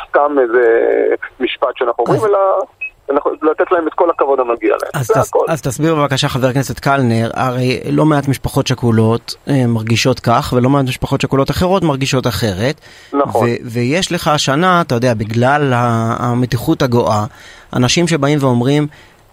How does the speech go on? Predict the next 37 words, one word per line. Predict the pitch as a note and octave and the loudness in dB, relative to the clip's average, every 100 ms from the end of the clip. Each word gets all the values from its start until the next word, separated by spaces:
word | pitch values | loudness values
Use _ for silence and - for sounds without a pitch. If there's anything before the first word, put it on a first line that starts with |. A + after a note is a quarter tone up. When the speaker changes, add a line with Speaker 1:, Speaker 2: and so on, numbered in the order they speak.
| _ - | _ -2
Speaker 3:
"אם | E3+ E3+ | 2 2
אתם | E3+ F#3 F#3 | 2 -2 0
תגיעו | D3+ E3 E3 | 0 2 2
לבית | C#3+ D#3 D#3 | 2 0 2
העלמין, | C3 B2+ D#3+ G#3 A#3 - _ _ _ _ | 2 4 4 2 -2 -8 _ _ _ _
אני | C#3+ D3 | 0 2
לא | G3+ F#3+ | 2 2
אגיע | E3+ F3+ | 0 0
לשם." | A2+ - C#2+ A2+ | -2 -4 -8 -10
זאת | - | -4
אומרת, | B2 B2 - - C3 | 0 0 -2 -14 -6
ב-, | B2+ | -6
בא | C3+ C3 E3 | -4 0 2
נציג | D#3+ C#3 D#3+ | 2 0 0
משפחה | D#3+ - D3+ | 0 -2 -2
שכולה | C#3+ C3+ B2 B2 | -2 0 0 0
ואומר, | C3+ D3 E3+ E3 D3+ - - - - G#2+ | 0 0 2 0 -4 -14 -20 -10 -4 -2
"אתם | D#3 D#3+ | 0 -2
ת-, | D#3 | 0
ת-, | D#3+ D#3+ D3+ | -2 -2 -4
תפגעו | D#3 - C#3 D#3 G3+ | -4 -2 -2 0 0
לי | G3+ | 0
בכל | F#3 D#3+ F3+ F3 | -2 -2 0 2
יום | E3+ | 2
הזיכרון, | E3 D3+ D3+ C#3+ E3+ F#3 - | 0 -2 -2 0 0 0 -2
אם | G#3+ G#3+ | 0 0
תגיעו." | F#3 E3+ C3 B2 - - - A2 | 0 2 0 -4 -20 -20 -18 -6
והחליטה | C3+ - G3+ A#3 F#3+ | -4 -2 -2 0 0
הקואליציה | D#3+ D#3+ F#3 A3 - A#3+ B3 | 2 0 0 -2 -2 -2 -2
לא | F3+ G3 A#3+ | 0 2 2
לשנות | G3+ F3 E3+ | 2 0 -2
את | D#3+ | -2
המנהג | D#3+ D#3 D3+ G3+ A3 - | -2 0 2 0 -2 -8
ולשלוח | D3 E3+ D#3 F3 F3 | -6 -4 -2 -2 -2
נציגים | E3 D3+ D#3 D3 | -2 -4 0 0
בכל | B2+ B2 A#2 | 0 0 0
זאת. | - E2 | -2 -10